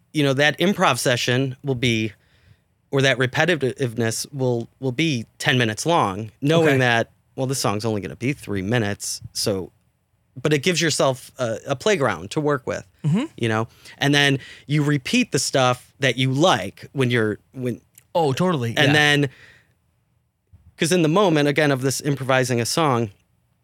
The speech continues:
Speaker 1: well, that line didn't work. I'm not, you know, don't say that again. But when it's like, Eureka, you hit a good melody line with a good turn of phrase. It's like, "All right, repeat that." repeat that,
Speaker 2: Mm-hmm.
Speaker 1: repeat that. Put that after this verse. Now repeat it again with the verse, and, <laughs> you know.
Speaker 2: Right. And just kinda build on that.
Speaker 1: Yeah.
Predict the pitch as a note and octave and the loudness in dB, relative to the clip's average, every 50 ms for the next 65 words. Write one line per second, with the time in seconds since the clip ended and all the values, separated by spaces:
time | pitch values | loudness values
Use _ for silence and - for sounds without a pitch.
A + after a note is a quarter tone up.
0 | _ _ - - B2 A2+ B2 A#2+ G#2+ F#2 G#2 G2 F#2 E2+ F#2+ D#2 D#2+ - G2+ G#2 | _ _ -12 -6 -2 0 0 0 0 0 -4 -8 -6 -8 -8 -12 -12 -10 -10 -8
1 | F#2+ G2+ G#2+ A2+ F#2+ E2 D2 F#2+ - A#2 A#2 G2 G2 G#2 A#2 A2 G2+ - A2 G#2 | -6 -4 -4 -4 -6 -8 -12 -14 -8 -6 -6 -6 -4 -4 -4 -4 -4 -4 -4 -2
2 | A#2 B2 B2+ A#2+ G#2+ A2 G#2 G2+ - - - - A#2 A#2 A#2+ A2 A2 A2 - - | 0 0 0 0 0 -2 -4 -8 -10 -10 -4 -2 0 0 0 0 0 -2 -2 -4
3 | A2 G#2 - B2 B2+ B2 B2+ F3 F#3+ D#3 C#3+ B2 A#2 A2+ A#2 A#2 - C3+ C#3+ C3+ | -4 -4 -2 -2 0 0 2 2 0 2 2 2 2 2 0 0 0 2 0 0
4 | B2+ - B2 A#2 G#2+ C#3 B2 A2 A2+ C3 C#3 D3+ D3+ C#3+ C3 B2+ A#2 A#2 A#2 A#2 | 0 -2 -6 -2 0 -2 -2 0 0 0 2 2 2 0 0 0 0 0 0 0
5 | A#2 A#2 A2+ G#2+ A2+ A2 - - B2 A2 - - - C3+ A#2+ A#2 A2 - C#3 C#3+ | 0 0 0 -2 -2 -4 -2 -2 -4 -4 -4 -4 -2 0 0 0 -2 -2 0 0
6 | D3 C#3+ C3 A#2+ A2+ - _ _ - - - _ _ _ - - G#2 G#2 - - | 2 2 0 0 -2 -6 _ _ -20 -20 -20 _ _ _ -10 -8 -6 -6 -4 -2
7 | A#2 A2+ G2+ - B2+ A#2+ A#2 - - A#2+ - - F2+ D#2 _ _ _ _ _ _ | -4 -4 -2 -2 -4 -4 -4 -2 -4 -4 -4 -4 -10 -10 _ _ _ _ _ _
8 | - A#2 - - - B2 A#2+ - - F2 D#2 C3+ A2+ A#2+ D#3 G#3+ - - - C#3 | -8 -8 -8 -4 -2 -4 -2 -2 -6 -8 -6 -4 -2 -2 -2 -2 -4 -6 -4 -6
9 | B2 - G#2+ G2+ - - C#3 B2+ D3 C#3 C3 C3+ C3+ B2+ - C3+ B2 B2+ B2 - | -4 -4 -4 -6 -4 -6 -6 -2 2 2 2 4 2 2 0 -2 -2 -2 -2 -2
10 | - C#3 A2+ - - G2+ G#2 G2+ - A2+ - - - B2 A#2 A#2 A2 A#2 C3 C3 | 0 -2 -2 -2 -4 -6 -6 -4 -6 -6 -8 -6 -6 -4 -2 -2 -4 0 0 0
11 | B2+ B2 A2+ A2 A2+ - - A2+ - C3+ C3+ B2 A2 G#2+ - - A#2 A2+ A#2 - | 2 0 0 -2 -4 -4 -4 -6 -2 0 0 0 0 -2 -4 -6 -4 -4 -6 -6
12 | - - C3 C3 A#2+ G#2+ G#2+ G#2+ A#2+ B2 G#2+ - - - - - - - - C3+ | -6 -8 -6 -4 -4 -4 -4 -2 -2 -2 -2 -4 -8 -20 -20 -20 -20 -10 -4 -2
13 | C#3 A#2+ A#2+ - - B2+ A#2 A2 G#2 A#2 A2 G#2+ A2 G#2 G2+ G2+ G2+ G2 F#2 A#2 | -2 -2 -2 -4 -4 -4 -4 -4 -4 -4 -6 -4 -6 -6 -8 -8 -10 -8 -4 0
14 | A2+ G#2+ G2+ F#2+ F2 | 0 0 0 -2 -4